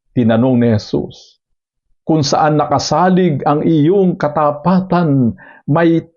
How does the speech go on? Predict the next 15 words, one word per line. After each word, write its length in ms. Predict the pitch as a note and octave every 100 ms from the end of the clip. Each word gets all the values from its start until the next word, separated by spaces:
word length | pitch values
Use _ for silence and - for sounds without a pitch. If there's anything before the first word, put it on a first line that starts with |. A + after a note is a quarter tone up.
| -
tapang 640 | E3+ F#3+ F#3 F#3 F3+ E3+
mo 160 | D#3 C#3
bang 240 | E3 F3
masasabi 880 | E3 D3+ E3+ D3 - F3 F3 D3+ F3
na 160 | E3 D#3
ang 80 | D3
katapatan 880 | D3 D3 C#3+ C#3 D3+ D3+ D#3 D3
mo'y 320 | C3+ D3+ D#3 C#3
sa 160 | -
kanya 320 | - D3+ D3
lamang 560 | C3+ C3 D#3+ E3 E3 E3
nakasalig? 800 | D3 - C#3+ D#3+ E3 F3+ G3+ F3+ - _ _ _ _ _ _ _ _ _ _ _ _ _
Sapagkat 560 | - A#2 B2 A#2 C3
sinusunod 640 | - C3+ C3+ C3+ E3 D3 C#3
mo 480 | C#3+ E3 G3 -